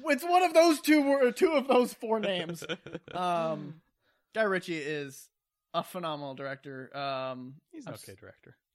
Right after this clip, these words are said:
Speaker 1: I love his style.
Speaker 2: Okay.
Speaker 1: Um, Man from uncle is great.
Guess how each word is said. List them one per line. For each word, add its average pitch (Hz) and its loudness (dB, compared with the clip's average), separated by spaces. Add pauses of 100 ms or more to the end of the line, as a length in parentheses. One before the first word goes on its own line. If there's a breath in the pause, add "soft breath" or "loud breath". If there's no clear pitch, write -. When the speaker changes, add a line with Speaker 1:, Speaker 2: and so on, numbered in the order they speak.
Speaker 1:
I 311 -2
love 139 -14
his 127 -16
style. 113 -16 (340)
Speaker 2:
Okay. 151 -16 (100)
Speaker 1:
Um, 151 -6 (540)
Man 202 0
from 202 -6
uncle 190 -4
is 180 -10
great. 185 -2